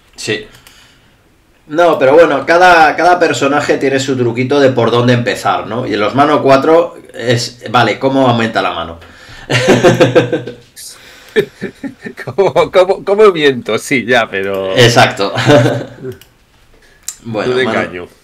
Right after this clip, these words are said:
Speaker 1: mano de seis. Ojo
Speaker 2: Yo
Speaker 1: que
Speaker 2: tengo,
Speaker 1: tengo,
Speaker 2: tengo mano cinco.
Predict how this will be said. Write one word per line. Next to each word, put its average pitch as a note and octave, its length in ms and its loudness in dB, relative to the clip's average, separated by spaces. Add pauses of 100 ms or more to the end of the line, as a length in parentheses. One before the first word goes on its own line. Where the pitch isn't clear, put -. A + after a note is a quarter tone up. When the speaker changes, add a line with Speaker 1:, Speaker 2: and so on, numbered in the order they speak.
(220)
Speaker 1:
mano A#2 380 -2
de G#2+ 140 -2
seis. F3 800 0 (840)
Ojo C3+ 340 4
Speaker 2:
Yo F3+ 100 2
Speaker 1:
que B2+ 120 2
Speaker 2:
tengo, C#3 320 2
Speaker 1:
tengo, E3 140 6
Speaker 2:
tengo G#2 160 -4
mano G2 220 -8
cinco. F#2+ 380 -14